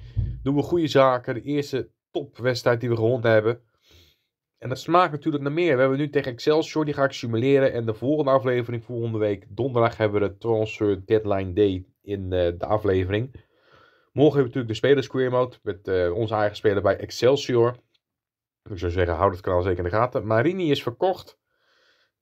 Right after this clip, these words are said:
Benema is natuurlijk blij met zijn minuten. Eh, hier zien we dus Marini nu vertrekken. Er zijn twee spelers die vertrekken. Het is, eh, Marini,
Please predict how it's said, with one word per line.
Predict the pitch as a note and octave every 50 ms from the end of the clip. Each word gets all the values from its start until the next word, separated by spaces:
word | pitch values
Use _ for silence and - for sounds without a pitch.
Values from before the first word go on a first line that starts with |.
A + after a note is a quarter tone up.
| _ _
Benema | _ G2 G2 F#2+ G#2+ G#2 G2+ A2 A#2+ A#2+ A2+
is | A2
natuurlijk | - - G2 F#2 F2+ F2
blij | F#2 F2+ F2
met | F2 F2+
zijn | - A#2+ B2
minuten. | C3 C3+ C#3+ D3 C#3 C#3+ C3+ C3+ C3+ - _ _ _ _ _ _ _ _ _ _ _ _ _
Eh, | - G#2+ A2 A2 G#2+ G#2+
hier | G#2+ G#2+ A2 G#2+
zien | G2 A2 G#2
we | G2
dus | F#2+ G2 F#2+
Marini | G2+ G2 G2+ G#2+ A2 G2 F#2+
nu | F#2 F#2 F2 E2+
vertrekken. | - F2+ - - C3 C3+ -
Er | C3+
zijn | A#2 B2 A#2
twee | - - - E3+ G3 G#3
spelers | - - G3 F3+ E3 D3+
die | - C3+
vertrekken. | A#2+ A#2 - B2+ C#3 D3 - G3 F#3+ D3+
Het | C#3 B2+ B2 A#2
is, | C3+ B2 A2+ A#2+
eh, | A#2+ A#2
Marini, | A2+ A2+ A2+ A#2 B2+ D#3+ E3 D#3+ C3 G2+ F2+ -